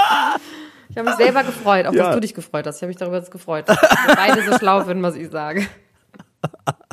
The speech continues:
Speaker 2: Ja, ja, dass, äh, dass da vielleicht der Geheimdienst noch mal ein extra Auge drauf hat, damit da keine Schlagzeilen über Dubai,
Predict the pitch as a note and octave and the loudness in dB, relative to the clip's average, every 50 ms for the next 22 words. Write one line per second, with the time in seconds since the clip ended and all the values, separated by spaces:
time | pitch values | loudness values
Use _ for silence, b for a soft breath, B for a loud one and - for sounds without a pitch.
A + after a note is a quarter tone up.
0 | - - _ _ _ _ _ _ _ E4 B B B B B G3 F#3 B B - | -12 -12 _ _ _ _ _ _ _ -2 B B B B B -14 -16 B B -2
1 | A#2+ B2+ C#3+ G#2 F#2+ - _ _ G#2+ B2 C3+ B2 D3 D3 - - E2 G#2 B2+ A2+ | -2 0 0 0 -2 -4 _ _ 0 2 2 2 0 -2 -2 -2 -2 0 0 0
2 | D2+ F#2 - - A#2+ C3 - - - B2 A#2+ - A2+ A#2+ B2+ - B2 A#2+ G#2+ A2+ | -2 -6 -6 -4 -4 -4 -2 0 0 0 0 0 -2 -4 -2 0 -2 0 0 0
3 | G#2 G#2 A#2 C3+ C#3 C3+ B2 A#2 A#2 B2 - - A#2+ A#2 A2 G#2 F#2+ - B2+ - | 0 0 0 0 0 -2 -2 -4 -6 -6 -4 -4 -4 -2 -2 -4 -2 -4 -6 -6
4 | - - F#2+ E2+ - E2+ G#2+ F2+ F#2 - F2 F2+ F#2 - - G2+ - - G2 G2 | -6 -8 -8 -6 -6 -6 -6 -6 -8 -8 -4 -4 -4 -4 -4 -8 -6 -6 -6 -6
5 | G#2 G2+ - G#2 G2+ G2 - - A2+ A2+ A#2 A#2 A2 - - G2+ F#2+ G2 - - | -8 -6 -4 -4 -4 -4 -4 -4 -4 -2 -2 -2 -6 -4 -4 -4 -4 -4 -6 -6
6 | F#2+ F2+ F#2 F#2 G2 F#2+ G2 F#2 - - G#2 G2 - F#2 F2 F2+ F2+ F2+ | -6 -6 -6 -8 -8 -10 -10 -10 -8 -10 -10 -8 -8 -8 -6 -6 -8 -10